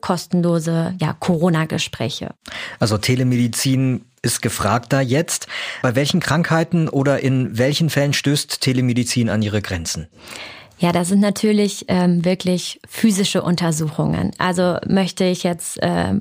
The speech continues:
Speaker 1: meine Lunge abgehört wissen oder ein Ultraschall, ein Röntgenbild machen, das geht natürlich nicht. Aber ich kann schon an mir selbst tasten oder die Anweisungen meiner Ärztin, meines Arztes befolgen, der mir sagt, ähm,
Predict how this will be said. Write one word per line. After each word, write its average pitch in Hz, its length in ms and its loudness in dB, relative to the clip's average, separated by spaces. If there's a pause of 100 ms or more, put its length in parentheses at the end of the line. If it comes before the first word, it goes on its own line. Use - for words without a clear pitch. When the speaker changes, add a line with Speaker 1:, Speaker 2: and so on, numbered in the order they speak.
Speaker 1:
meine 180 300 2
Lunge 190 320 2
abgehört 165 560 0
wissen 196 400 2 (380)
oder 175 360 2
ein 165 380 2
Ultraschall, 180 640 2
ein 170 160 4
Röntgenbild 180 640 2
machen, 185 480 2 (120)
das - 200 -2
geht 180 160 -2
natürlich 170 520 0
nicht. 165 360 0
Aber 175 380 2 (280)
ich - 100 -10
kann 190 180 2
schon 202 160 0
an 180 100 4
mir 175 160 4
selbst 190 320 0
tasten 214 340 0
oder 175 180 0
die 170 120 2
Anweisungen 190 800 2
meiner 170 280 2
Ärztin, 190 380 0
meines 175 300 2
Arztes - 480 -4
befolgen, 190 680 2 (260)
der 180 80 4
mir 175 140 6
sagt, 175 460 0
ähm, 170 440 2